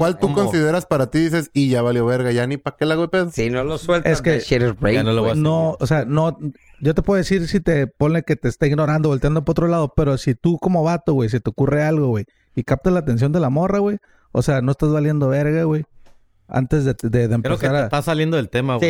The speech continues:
Speaker 3: Sí, güey,
Speaker 4: No,
Speaker 3: sí,
Speaker 4: güey, o
Speaker 3: güey.
Speaker 4: sea, si estás, si estás con, cotorreando una morra, güey.
Speaker 3: Esa madre decía Epstein, güey.
Speaker 4: Y, <laughs> y tipo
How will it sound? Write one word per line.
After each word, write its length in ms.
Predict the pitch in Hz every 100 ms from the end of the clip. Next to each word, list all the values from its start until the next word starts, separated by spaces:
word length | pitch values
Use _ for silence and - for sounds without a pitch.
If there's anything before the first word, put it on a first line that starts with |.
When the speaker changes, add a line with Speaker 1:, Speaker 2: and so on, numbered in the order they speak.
| 143
Speaker 3:
Sí, 40 |
güey, 220 | 127 98
Speaker 4:
No, 180 | 131 196
Speaker 3:
sí, 80 | 214
Speaker 4:
güey, 20 |
o 0 | 196
Speaker 3:
güey. 100 | 175
Speaker 4:
sea, 220 | 156 - - _
si 160 | - 190
estás, 480 | 170 - 190 220 -
si 160 | 160 185
estás 340 | 160 190 202
con, 500 | - 240 233 220 208 - -
cotorreando 420 | 180 165 160 202
una 140 | 208
morra, 320 | 196 180 160 120
güey. 200 | 95 - _ _ _ _ _
Speaker 3:
Esa 260 | 143 151 226
madre 280 | 214 233 220 143
decía 300 | - 180 139
Epstein, 580 | 131 135 - 135 127 123
güey. 300 | 110 95 - -
Speaker 4:
Y, 280 | 156 139 - - - -
<laughs> 1300 | - - - - 143 - - 156 190 - 175 - 180
y 60 | 139
tipo 300 | 165 -